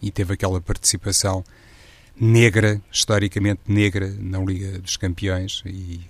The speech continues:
como na altura também sublinhámos, mesmo enquadrando a participação europeia do Benfica no leque das duas provas europeias, a Liga dos Campeões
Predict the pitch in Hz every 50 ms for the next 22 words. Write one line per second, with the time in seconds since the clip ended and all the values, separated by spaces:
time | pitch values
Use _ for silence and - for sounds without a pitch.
0 | - - - - - 98 95 90 90 90 92 95 92 92 - - 98 95 92 87
1 | - 90 90 87 90 90 92 92 92 - - - 95 87 90 90 92 92 87 90
2 | 92 95 92 - - - 90 92 92 90 95 95 92 87 85 90 90 87 87 87
3 | 82 85 - - 101 104 98 - - 107 104 98 98 101 104 101 98 92 90 90
4 | - - - - - - - - 95 - - 87 - - 98 90 - 101 - -
5 | 101 95 92 95 87 - 98 92 87 87 87 87 87 92 92 90 90 90 90 -
6 | 95 95 101 95 85 - - 107 98 87 - - 87 87 - - - - - -
7 | - - 101 101 104 110 104 104 - - - 98 82 95 101 92 - - - -
8 | 101 95 90 92 95 87 95 95 92 85 - 104 104 104 107 107 107 104 104 -
9 | - 98 90 87 87 90 98 95 90 95 90 - - - 95 90 - 98 98 95
10 | 92 90 - -